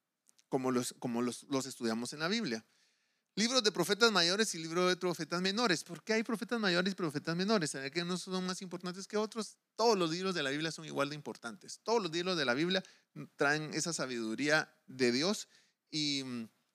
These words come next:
lo único que, eh, los profetas mayores, los libros son más extensos y en los profetas menores los libros son más cortos.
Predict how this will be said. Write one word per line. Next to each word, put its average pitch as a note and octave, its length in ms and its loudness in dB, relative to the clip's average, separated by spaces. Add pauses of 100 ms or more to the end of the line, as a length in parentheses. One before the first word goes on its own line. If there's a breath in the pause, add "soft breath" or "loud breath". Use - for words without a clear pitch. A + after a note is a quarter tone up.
(160)
lo D3 160 0
único F#3+ 320 0
que, D3+ 300 -8 (300)
eh, C3 340 -6
los C#3 140 -4
profetas D#3 340 -6
mayores, D#3+ 320 2
los C#3 120 -2
libros D3 220 -4
son C#3+ 160 -10
más B2+ 220 -6
extensos - 720 -12 (320)
y E3+ 60 -6
en E3+ 60 -4
los F3+ 100 -2
profetas G3 360 0
menores E3+ 420 0
los E3+ 100 0
libros D#3 220 2
son E3+ 120 -8
más F3 140 -4
cortos. - 520 -2